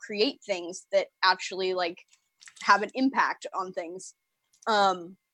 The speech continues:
and obviously all of that is ordained by God, but, um, it's, like, it, it's extremely inspiring. And I used to, um, I don't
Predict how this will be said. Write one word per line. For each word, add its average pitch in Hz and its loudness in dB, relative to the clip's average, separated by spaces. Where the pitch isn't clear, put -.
and 247 2
obviously 220 4
all 208 6
of 190 -4
that 180 4
is 180 -8
ordained 196 -2
by 190 2
God, 185 2
but, 185 2
um, 175 -4
it's, - -6
like, 190 2
it, 208 -8
it's 202 -6
extremely 208 -6
inspiring. 185 0
And 208 -4
I 196 4
used 220 -2
to, 214 -2
um, 190 -4
I 233 6
don't 247 4